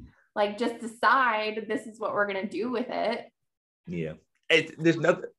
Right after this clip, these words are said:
Speaker 2: to be fair, there's nothing wrong with the original. It's, there's nothing wrong with it. Like, if,
Speaker 1: Okay.
Speaker 2: if, if, if Brotherhood never existed, Full Metal Alchemist will still be a great anime.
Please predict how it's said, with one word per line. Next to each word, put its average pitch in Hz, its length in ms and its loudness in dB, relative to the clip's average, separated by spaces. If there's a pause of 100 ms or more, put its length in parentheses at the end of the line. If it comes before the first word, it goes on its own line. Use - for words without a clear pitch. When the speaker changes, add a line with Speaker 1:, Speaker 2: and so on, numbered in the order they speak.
(160)
Speaker 2:
to 147 80 0
be 156 100 2
fair, 95 220 4
there's 104 140 2
nothing 131 420 0
wrong 104 320 -2
with 90 300 -6 (240)
the 85 360 2
original. 80 540 -6
It's, 85 140 0
there's 85 180 2
nothing 107 220 6
wrong 82 200 2
with - 80 -8
it. - 80 -4
Like, 90 240 2 (220)
if, 98 160 4
Speaker 1:
Okay. 92 160 -12
Speaker 2:
if, 104 280 4
if, 98 220 6 (400)
if 110 200 2
Brotherhood 139 460 6
never 110 280 -2
existed, 92 560 -8 (1300)
Full 135 140 6
Metal 107 180 2
Alchemist 85 380 0
will 85 60 -12
still 90 260 0
be 82 220 -4
a 80 40 -10
great 78 420 -8
anime. 64 280 -12